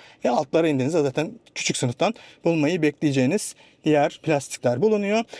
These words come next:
Lake kaplamalarla birazcık süslenmeye çalışılmış orta bölüm. Genel olarak bence kalite algısı bu sınıfta, e, oluşan beklentiyi karşılayacaktır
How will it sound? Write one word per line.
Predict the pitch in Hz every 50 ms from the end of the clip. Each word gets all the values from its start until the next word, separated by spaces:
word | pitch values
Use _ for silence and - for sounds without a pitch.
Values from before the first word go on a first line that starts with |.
| - - - -
Lake | 226 214 - - 180
kaplamalarla | - 196 - _ - 147 139 131 143 151 190 190 180
birazcık | 160 139 135 156 214 -
süslenmeye | - - - - - 147 131 131 139 156 185 202
çalışılmış | - - 160 143 139 - - 135 170 214 - - - - - - - - _ -
orta | 175 180 170 151 - 185 202 214 208 180
bölüm. | 180 185 190 147 113 101 117
Genel | - 190 233 262 285 302
olarak | 294 262 214 220 262 254 - -
bence | 226 247 240 190 196 233 254
kalite | - 220 214 202 - -
algısı | 156 131 131 131 - 208 214 247 240 -
bu | 214
sınıfta, | - - 175 147 131 - 180 202 233 - _ - - - - - _ -
e, | 151 151 147 147 147 143 147 151 147 -
oluşan | - 175 185 160 - 180 185 208 226 -
beklentiyi | - 175 156 - - 156 135 127 - 185 220 -
karşılayacaktır | - 170 170 151 - 170 156 160 156 151 151 - - 214 208 - -